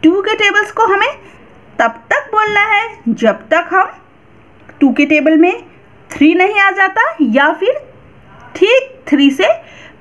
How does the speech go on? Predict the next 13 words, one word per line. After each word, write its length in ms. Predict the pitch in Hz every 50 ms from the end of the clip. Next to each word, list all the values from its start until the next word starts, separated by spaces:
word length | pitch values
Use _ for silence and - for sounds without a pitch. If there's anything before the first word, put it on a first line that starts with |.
| -
पहले 320 | 294 311 320 311 302 311 311
वाला 260 | 294 269 254 254 254
कोई 240 | 262 262 285 294 370 508 - - - _ _ _ _ _ _ -
छोटा 260 | - - 320 - 277 277
number 280 | 277 262 254 254 311 392 - - - - - - - - - - - -
नहीं 440 | 247 220 220 233 254 302 302 294 285
आ 100 | 233 208
जाता। 380 | 208 208 - - - - 214 214 185 - - - - - - - - - - - - - - - - -
तो 80 | 269 247
जैसे 340 | 196 208 220 - - 320 508 640 - - - - - - - - - - - - -
two 120 | 330 370 415 523 539 359
ones 300 | 277 262 240 247 214 214
are 140 | 208 208